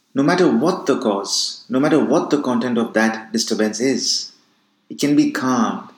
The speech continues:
without getting into what the issue is or why it occurred. You can take the mind state from disturbed to absorbed. And if this is possible without any special device,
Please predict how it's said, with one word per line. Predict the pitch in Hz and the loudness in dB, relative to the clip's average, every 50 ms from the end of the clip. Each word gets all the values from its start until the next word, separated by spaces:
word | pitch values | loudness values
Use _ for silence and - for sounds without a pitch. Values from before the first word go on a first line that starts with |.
| _ _ _ _ _ _ _ _ - | _ _ _ _ _ _ _ _ -4
without | 107 107 - 110 135 151 - 120 | -2 2 2 4 2 2 2 2
getting | 131 117 120 117 113 | 2 4 4 4 4
into | 107 104 98 107 107 101 98 - - - _ _ _ _ _ _ _ _ _ _ _ _ _ | 4 2 0 -2 -2 -2 -2 -6 -10 -16 _ _ _ _ _ _ _ _ _ _ _ _ _
what | - 123 151 147 - | 0 0 0 0 0
the | 123 117 - 135 | -2 -2 0 0
issue | 127 123 - 123 113 104 | 0 0 2 2 2 2
is | 98 95 92 - - - - - - - _ _ - | 2 0 0 0 -2 -2 -4 -6 -10 -16 _ _ -6
or | 101 101 98 | -4 -2 0
why | 98 104 107 110 | 0 2 2 2
it | 107 107 | 0 0
occurred. | 107 110 110 - - 95 - - - _ _ _ _ _ _ _ _ _ _ _ _ _ _ _ _ _ _ _ _ _ _ _ - - - - | -2 -6 -8 -8 -8 -10 -12 -12 -14 _ _ _ _ _ _ _ _ _ _ _ _ _ _ _ _ _ _ _ _ _ _ _ -20 -10 -2 2
You | 147 160 | 4 4
can | 185 180 156 | 4 4 4
take | 208 202 - | 4 4 6
the | 180 165 | 6 6
mind | 139 135 139 160 160 151 | 6 6 4 4 2 2
state | - - 147 131 123 127 | 2 2 2 2 2 0
from | 127 123 120 | 0 0 2
disturbed | 110 101 - - - 131 117 107 - - - - - _ _ - | 2 2 2 0 2 2 2 2 0 -2 -10 -16 -20 _ _ -10
to | - 131 - | -6 -4 -2
absorbed. | 131 131 113 110 107 117 104 98 95 - - - - _ _ _ _ _ _ _ _ _ _ _ _ _ _ _ _ _ _ _ _ _ _ _ _ _ _ _ _ _ _ _ _ - | -2 -2 -2 0 2 2 2 2 0 -4 -8 -12 -20 _ _ _ _ _ _ _ _ _ _ _ _ _ _ _ _ _ _ _ _ _ _ _ _ _ _ _ _ _ _ _ _ -2
And | 113 113 | 0 0
if | - - | 0 2
this | - - - | 2 2 2
is | - - - - | 2 2 0 0
possible | - 131 117 - 113 110 117 110 | -2 -2 -2 0 2 2 2 2
without | 101 104 104 107 120 117 | 2 2 2 2 2 4
any | 117 113 113 | 4 4 4
special | - - 120 117 - - 110 98 | 4 2 -2 -2 -2 -2 -2 -2
device, | 107 95 98 98 95 92 90 - - - - - | -2 -2 -2 -2 -4 -4 -6 -8 -10 -12 -12 -14